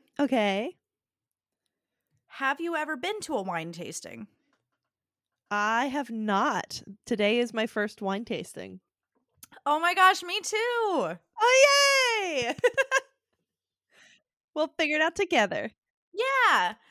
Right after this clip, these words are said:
Speaker 2: I, okay, so fun fact, I actually did go to a wine tasting, but I was not old enough to do the wine tasting.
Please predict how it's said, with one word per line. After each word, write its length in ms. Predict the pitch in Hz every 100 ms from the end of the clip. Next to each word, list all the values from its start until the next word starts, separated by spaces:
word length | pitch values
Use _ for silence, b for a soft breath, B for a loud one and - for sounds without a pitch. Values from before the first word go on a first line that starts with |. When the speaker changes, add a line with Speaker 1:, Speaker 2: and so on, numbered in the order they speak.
| B 294
Speaker 2:
I, 180 | 381 - -
okay, 280 | 254 285 240
so 180 | - 285
fun 200 | 339 311
fact, 280 | 262 254 - _ _ _ _ _ _ _ _
I 80 | 285
actually 560 | 277 349 - 339 330 240
did 360 | 226 233 247
go 220 | 233 226
to 160 | 277 277
a 80 | 226
wine 340 | 196 220 233
tasting, 600 | 226 262 262 - 175 185
but 100 | 196
I 120 | 226
was 160 | 330 262
not 220 | 247 294 -
old 200 | 269 262
enough 300 | 220 208 -
to 100 | 202
do 220 | 196 302
the 80 | 220
wine 280 | 170 160 165
tasting. 560 | 160 139 - 101 175